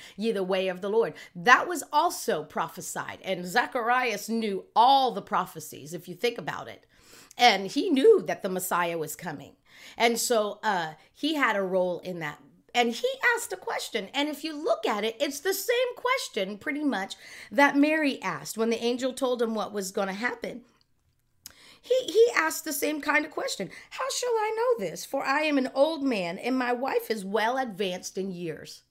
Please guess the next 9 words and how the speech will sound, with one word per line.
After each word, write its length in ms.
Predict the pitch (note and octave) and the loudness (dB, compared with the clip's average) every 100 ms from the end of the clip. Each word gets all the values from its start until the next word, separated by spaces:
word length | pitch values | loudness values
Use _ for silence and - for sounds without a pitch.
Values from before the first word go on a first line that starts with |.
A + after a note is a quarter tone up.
| _ _ _ _ - | _ _ _ _ -6
Mary 280 | G3 C#4 | -2 2
asked, 280 | C4 G3 G3+ | 4 2 2
"How, 280 | - A#3+ B3+ | -2 -2 -2
how 260 | - B3 C4 | -6 -2 -2
will 140 | B3+ | -2
this 220 | A#3 A#3 | -6 -8
be?" 360 | F#3+ G#3 - - _ _ _ _ _ _ _ _ _ F#3 | -10 -14 -16 -20 _ _ _ _ _ _ _ _ _ 2
But 280 | B3 A3+ - _ | 4 4 -2 _
his 580 | - G#3+ E4 E4 C#4 - | -4 -2 0 -2 -4 -8